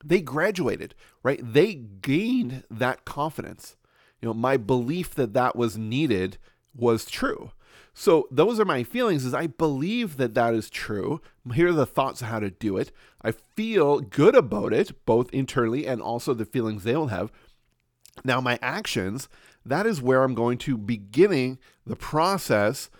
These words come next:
of building out that content, that main offer, that irresistible offer, all that kind of, that, that kind of, um, package of, of content that I wanna create for people.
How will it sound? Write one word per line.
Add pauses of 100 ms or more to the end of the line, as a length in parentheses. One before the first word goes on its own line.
(280)
of
building
out (120)
that
content,
that
main
offer,
that
irresistible
offer,
all
that
kind
of, (360)
that,
that
kind
of, (280)
um,
package
of,
of
content
that
I
wanna
create
for
people.